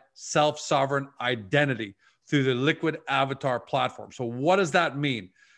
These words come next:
Liquid Avatar turns the problem of data privacy into a profit for individuals while providing big business with new and compliant business models.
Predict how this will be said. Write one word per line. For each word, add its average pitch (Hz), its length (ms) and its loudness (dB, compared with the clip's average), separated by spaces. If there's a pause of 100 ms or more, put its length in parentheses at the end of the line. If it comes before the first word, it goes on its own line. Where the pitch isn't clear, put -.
(240)
Liquid 196 480 2
Avatar 170 640 0
turns 147 280 -4
the 131 100 -6
problem 147 480 -2
of 104 120 -14
data 165 240 2
privacy 143 840 -2 (320)
into 147 300 -2
a 123 40 0 (160)
profit 165 540 0
for 143 180 -6
individuals 135 800 -4 (300)
while 135 240 2
providing 135 640 0
big 156 260 0
business 135 480 -2
with 120 180 -8
new 135 360 -2
and 123 100 -6
compliant 127 540 -6
business 120 280 -2
models. 123 440 -4